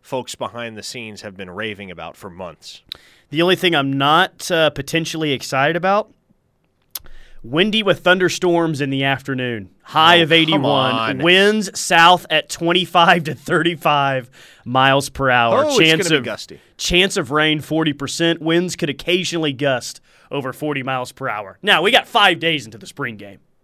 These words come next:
Speaker 2: God knows, uh, anyone that's ever lived here, th-, the forecast could tra-, change dramatically. We are factoring in the high winds because it's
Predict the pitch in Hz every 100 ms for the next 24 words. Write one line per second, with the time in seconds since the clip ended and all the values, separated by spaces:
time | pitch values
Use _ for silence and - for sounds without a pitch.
0 | - 180 180 196 175 139 143 156 180 180
1 | 170 160 175 139 143 175 139 139 127 117
2 | _ _ _ 139 139 139 170 180 202 220
3 | - 175 160 - 170 - 165 151 151 -
4 | 170 151 110 131 135 139 131 120 113 95
5 | - _ _ _ 180 202 233 240 247 233
6 | - 226 220 214 226 220 214 214 208 175
7 | 165 175 - 175 170 147 -